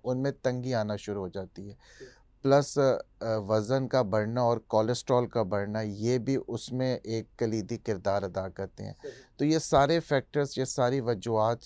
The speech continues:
Speaker 1: जो हैं, वो दिल की शरियानों को तंग कर देती हैं। पहले तो,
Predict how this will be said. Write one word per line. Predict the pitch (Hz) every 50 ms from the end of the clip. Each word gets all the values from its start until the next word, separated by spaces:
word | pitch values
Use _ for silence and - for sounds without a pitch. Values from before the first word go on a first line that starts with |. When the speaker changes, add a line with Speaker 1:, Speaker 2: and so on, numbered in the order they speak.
| -
Speaker 1:
जो | - 120 107
हैं, | 107 101 101 107 110 - _ - - - - _ _
वो | 135 135
दिल | 123 98 92 131 127 131
की | - - 147 139
शरियानों | 131 - - 117 113 113 104 107 110 110 120 120
को | - - 123 123
तंग | - _ - 123 120 131 127
कर | - 123 113 107
देती | 98 110 113 110 - - 117 117
हैं। | 113 107
पहले | - _ _ - 117 117 120 127 139 135
तो, | 139 - 143 139 139 135 139